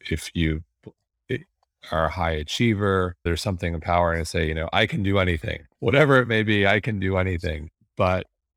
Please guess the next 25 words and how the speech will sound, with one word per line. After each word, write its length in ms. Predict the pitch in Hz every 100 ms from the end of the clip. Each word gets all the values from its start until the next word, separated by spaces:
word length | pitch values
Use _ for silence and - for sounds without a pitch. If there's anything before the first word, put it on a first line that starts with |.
| -
the 80 | 101
reality 580 | 101 104 147 175 101 87
is, 520 | 92 110 110 - - _ _ _ _ _ _ _ _ _
it's, 300 | 156 110 -
life 300 | - 147 233
is 320 | 156 120 117
a 80 | 127
delicate 480 | 117 110 127 147 123
balance 640 | 127 175 123 - - - _ - 92
of 220 | 87 87
this 200 | 92 -
is 140 | 95
what 120 | 95
I 120 | 90 87
can 260 | 92 85
control, 640 | 95 92 101 101 143 139 127
and 340 | 98 92 90
then 360 | 92 92 92 95
this 200 | 95 98
is 160 | 98
what 140 | 101 101
I 100 | 98
can't 300 | - 143 -
control. 500 | 90 - 80 76 80
So 360 | - 92 98